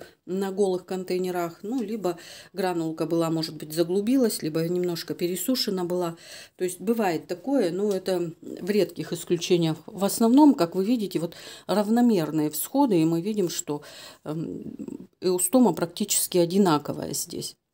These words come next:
То есть понятно, что она всходила одновременно. И вот после того, как появились вот эти крохотные семидольные листочки, мы сразу проводим первую подкормку кальциевой селитрой. Почему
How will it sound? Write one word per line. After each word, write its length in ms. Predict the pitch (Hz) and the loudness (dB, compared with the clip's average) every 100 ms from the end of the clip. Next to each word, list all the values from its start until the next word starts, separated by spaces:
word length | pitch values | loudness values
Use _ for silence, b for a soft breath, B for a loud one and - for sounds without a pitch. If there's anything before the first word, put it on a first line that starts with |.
| _ _ _ _ _ _ - | _ _ _ _ _ _ -4
То 80 | 180 | 0
есть 180 | 175 - | 0 2
понятно, 420 | 190 233 277 202 | 2 4 4 2
что 200 | - 180 | 0 0
она 220 | 170 165 | 2 0
всходила 540 | 160 - 180 214 247 170 | -2 -2 -2 2 4 4
одновременно. 680 | 175 185 202 196 165 135 | 2 0 0 0 0 0
И 100 | 180 | 2
вот 180 | 233 285 | 4 4
после 280 | 330 302 269 | 4 4 4
того, 260 | 294 269 | 8 10
как 220 | 226 180 - | 10 6 2
появились 480 | 220 226 214 180 | 2 2 0 -2
вот 100 | 190 | -4
эти 160 | 190 190 | -4 -6
крохотные 720 | - 269 240 - 165 170 170 | -2 0 0 -4 -10 -8 -8
семидольные 800 | 165 202 208 208 196 170 160 160 B B B B B | -6 -4 -2 -2 -4 -2 -4 -4 B B B B B
листочки, 720 | 196 214 - 302 330 - 170 165 B B _ - | -6 -4 2 4 2 0 -6 -6 B B _ -2
мы 160 | 214 | 0
сразу 340 | 226 277 302 269 | 2 2 2 0
проводим 440 | 202 208 240 214 | -2 0 2 2
первую 380 | 214 220 180 175 | 2 0 0 -2
подкормку 500 | 175 - 277 294 285 | -4 -4 0 0 0
кальциевой 480 | - 220 214 - 196 | -2 -2 -2 -6 -6
селитрой. 440 | - 190 175 143 | -6 -4 -4 -4
Почему 680 | 147 190 - 247 277 339 339 | -6 -6 -4 4 8 8 6